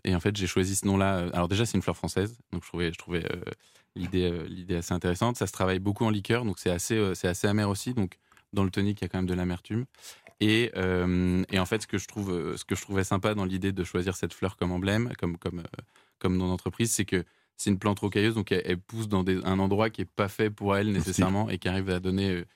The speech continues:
Speaker 1: une aromatique, euh, euh,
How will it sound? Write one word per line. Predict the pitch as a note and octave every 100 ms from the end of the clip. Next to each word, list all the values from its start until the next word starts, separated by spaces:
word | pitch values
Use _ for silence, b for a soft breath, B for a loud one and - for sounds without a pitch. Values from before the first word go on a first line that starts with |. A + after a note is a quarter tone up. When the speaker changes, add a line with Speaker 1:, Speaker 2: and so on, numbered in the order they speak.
| -
Speaker 1:
une | G2+
aromatique, | G2 F#2+ F#2+ F#2 G#2+ A2 -
euh, | F2+ F2 - - B B - F2+
euh, | E2 E2 E2 E2+